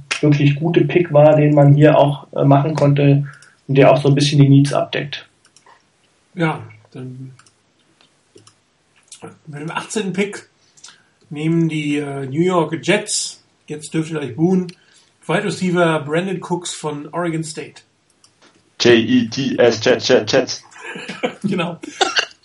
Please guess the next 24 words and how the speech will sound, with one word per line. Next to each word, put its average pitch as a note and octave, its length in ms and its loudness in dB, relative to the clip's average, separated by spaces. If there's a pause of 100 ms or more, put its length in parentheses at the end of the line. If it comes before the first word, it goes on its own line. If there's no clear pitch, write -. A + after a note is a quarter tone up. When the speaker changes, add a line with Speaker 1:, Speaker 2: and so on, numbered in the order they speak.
(340)
Speaker 2:
Ja, G#3+ 140 6
es D#3+ 140 0
gab, G#3 300 2
äh, G#3 260 4 (400)
<laughs> - 440 -12
verschiedene G#3+ 400 -2
Möglichkeiten G3+ 500 -8
hier F#3 120 -8
zu F3+ 160 -10
gehen. E3+ 340 -4 (500)
Ähm, D3+ 400 -14 (540)
wenn D#3+ 120 -8
einer G3 220 0
der F3+ 120 -4
Top-Cornerbacks F#3+ 640 -2
auch D#3+ 80 -12
da F3+ 200 -2
gewesen F3+ 280 -6
wäre, F3 180 -2
wäre E3+ 160 -4
das D#3+ 140 -6
ein D#3+ 40 -8
No-Brainer E3 520 -6
gewesen. D#3+ 520 -6